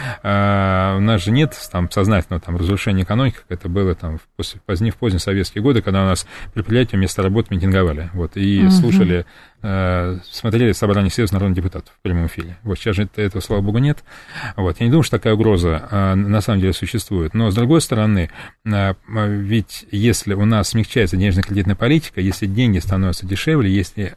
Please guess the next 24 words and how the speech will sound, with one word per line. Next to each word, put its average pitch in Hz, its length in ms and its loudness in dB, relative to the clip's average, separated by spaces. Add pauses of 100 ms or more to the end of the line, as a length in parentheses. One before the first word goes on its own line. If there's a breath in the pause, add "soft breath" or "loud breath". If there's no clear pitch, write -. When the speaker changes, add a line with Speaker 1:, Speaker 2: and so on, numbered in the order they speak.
(120)
Speaker 1:
а, 98 200 0
а, 101 40 -2
Speaker 2:
Доступнее. 110 540 2
Speaker 1:
денег 117 200 4
больше 123 320 4
в - 20 4
экономике, 98 520 0 (300 soft breath)
то, 113 80 0
соответственно, - 460 0
это 117 160 4
же 107 100 4
кровь 131 300 4
для 87 160 -2
экономики. 90 420 0 (260)
Это 101 180 -4
кровь 139 240 2
для 92 120 2
экономики, 120 600 0 (280 loud breath)
и, 107 400 2
э, 101 460 0
это 113 240 0
способствует 113 800 -2
экономическому 110 520 -2
росту. - 320 -4